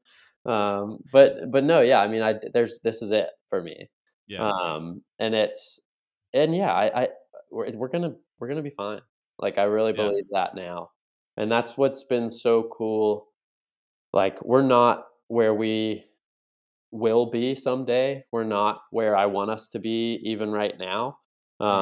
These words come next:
Speaker 1: Um, but we, e-,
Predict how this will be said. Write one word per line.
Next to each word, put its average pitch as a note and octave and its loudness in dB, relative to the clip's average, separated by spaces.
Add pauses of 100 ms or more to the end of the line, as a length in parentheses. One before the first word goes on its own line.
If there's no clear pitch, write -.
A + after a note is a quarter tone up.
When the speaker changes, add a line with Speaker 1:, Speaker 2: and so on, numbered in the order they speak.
(240)
Speaker 1:
Um, F#2 -10 (420)
but A2+ 4
we, A#2 -2 (1120)
e-, B2 6